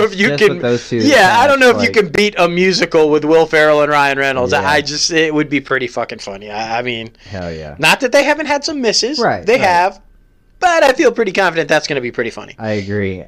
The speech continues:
Speaker 1: I agree. Well, stuff that's happening over at Disney Plus, they just ordered a ten-episode docuseries from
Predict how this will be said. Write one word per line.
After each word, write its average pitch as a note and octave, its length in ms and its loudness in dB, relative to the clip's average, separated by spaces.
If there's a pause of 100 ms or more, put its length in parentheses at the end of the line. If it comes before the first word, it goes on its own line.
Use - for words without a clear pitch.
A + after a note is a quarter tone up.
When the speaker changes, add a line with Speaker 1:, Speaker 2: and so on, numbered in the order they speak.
Speaker 1:
I G2+ 160 -6
agree. F2+ 520 -6 (380)
Well, D#3 200 2
stuff F3 360 -4
that's D3 220 -6
happening C#3 480 -6
over B2 240 0
at A2 160 -4
Disney A#2 360 -4
Plus, B2+ 440 -4
they C3+ 160 -2
just D#3+ 260 -4
ordered B2+ 460 0
a G#2 180 -4
ten-episode A2+ 1200 -6
docuseries G#2 880 -8
from G3 440 -2